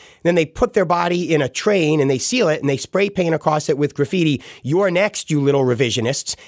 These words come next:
and they send the train back into South Korea. So this is not really a, a historically positive relationship. So even today, we saw when the Li-, WikiLeaks documents came out, there's tension, there's rivalry. Sometimes I feel like China is just as frustrated with North Korea as the United States is.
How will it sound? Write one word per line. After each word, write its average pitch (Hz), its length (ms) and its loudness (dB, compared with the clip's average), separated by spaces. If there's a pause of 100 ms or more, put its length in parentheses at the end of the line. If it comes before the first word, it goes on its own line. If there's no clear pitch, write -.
and 143 100 0
they 160 80 2
send 175 280 0
the 180 40 -4
train 156 280 0
back 139 200 -2
into 147 160 -4
South 131 280 -2
Korea. - 320 -2 (180)
So - 160 -4
this 240 160 0
is 285 80 -2
not 226 160 -2
really 226 240 0
a, 175 240 0
a - 20 -2
historically 190 440 0
positive 160 500 -2
relationship. 160 580 -4 (380)
So 170 480 0
even 226 260 0
today, 190 260 0
we 131 100 -2
saw 147 180 0
when 139 140 2
the 135 80 2
Li-, 175 240 0
WikiLeaks 151 540 -2
documents 107 600 -4
came 113 240 0
out, 95 280 -6
there's 117 220 0
tension, 214 540 0
there's 123 180 -2
rivalry. 185 440 -2
Sometimes 170 360 -2
I 160 60 0
feel 160 160 -2
like 147 140 -2
China 160 260 0
is 131 180 -4
just 151 280 -2
as 139 80 -2
frustrated 143 580 0 (300)
with 143 120 2
North 143 220 0
Korea 143 240 0
as 147 80 0
the - 80 -4
United 143 300 0
States 165 340 -2
is. - 180 -14